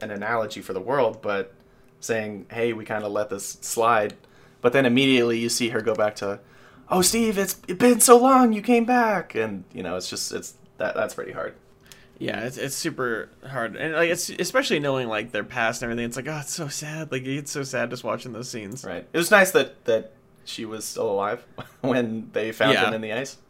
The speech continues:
Speaker 1: but yeah, it was, it was
Speaker 2: Yeah.
Speaker 1: still kind of an open-ended chapter for him, which I think leaves a lot of his past to, you know, still weave its way into his, his current story.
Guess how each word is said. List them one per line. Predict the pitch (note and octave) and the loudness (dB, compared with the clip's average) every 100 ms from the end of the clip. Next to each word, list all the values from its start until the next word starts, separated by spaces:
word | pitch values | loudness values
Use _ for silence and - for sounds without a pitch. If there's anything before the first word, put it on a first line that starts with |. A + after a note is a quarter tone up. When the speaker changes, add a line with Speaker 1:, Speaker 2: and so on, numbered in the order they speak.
| _ | _
Speaker 1:
but | - F#2+ - _ _ _ - - - - - _ _ _ - | -8 -8 -8 _ _ _ -20 -20 -20 -20 -20 _ _ _ -12
yeah, | - - - - | -10 -10 -12 -10
it | |
was, | A2+ - | -8 -8
it | - | -6
was | - | -2
Speaker 2:
Yeah. | A#2+ | 0
Speaker 1:
still | G#2+ E3 | 10 10
kind | E3 D#3+ | 12 8
of | C#3 | 6
an | C3 | 4
open-ended | A#2+ A#2+ A#2 A2 G#2+ G2+ | 6 4 2 -2 -4 -6
chapter | - G#2 G#2 G#2 | -2 0 0 -4
for | G2+ G2+ | -4 -4
him, | G2+ G2 F#2 | -4 -10 -12
which | - G#2+ | -8 -4
I | G#2+ | -4
think | G2+ F#2+ | -4 -8
leaves | G2+ G2+ G2+ G2+ - - | -8 -6 -8 -10 -12 -6
a | |
lot | G#2+ A2 G#2+ | 0 2 2
of | - | -2
his | F#2+ - | -8 -10
past | - G2 F#2 - - | -6 -4 -4 -6 -10
to, | F#2+ F2 _ _ | -12 -12 _ _
you | - | -12
know, | E2+ | -10
still | - - G#2 F#2+ | -8 -6 -2 -2
weave | G2 G2+ G2+ | -4 -10 -10
its | F#2+ - | -10 -6
way | G2 F#2+ F#2+ - | -4 -4 -6 -12
into | F#2 F#2 F#2+ F#2 | -14 -8 -6 -4
his, | G2 G#2 - - _ - - | -6 -8 -12 -14 _ -20 -16
his | A2 - | -12 -10
current | G2 E2 | -10 -10
story. | - - - | -8 -8 -10